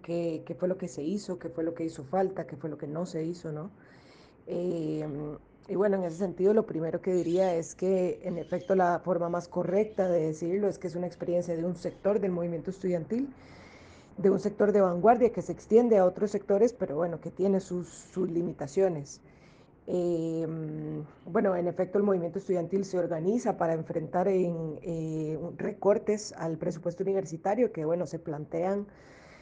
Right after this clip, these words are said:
en los términos de las autoridades y en términos gubernamentales como un redireccionamiento, pero en los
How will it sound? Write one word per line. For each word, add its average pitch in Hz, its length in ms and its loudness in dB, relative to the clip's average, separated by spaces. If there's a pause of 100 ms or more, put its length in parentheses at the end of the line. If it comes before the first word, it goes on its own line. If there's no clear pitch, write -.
(320)
en 180 240 0
los 170 160 -4
términos 190 320 2
de 190 80 2
las 175 160 0
autoridades 180 580 4
y 175 60 -2
en 165 60 -4
términos 180 340 0
gubernamentales 190 720 2
como 175 180 -4
un 175 120 -4
redireccionamiento, 190 1000 2
pero 175 260 2
en 185 180 2
los 165 240 -2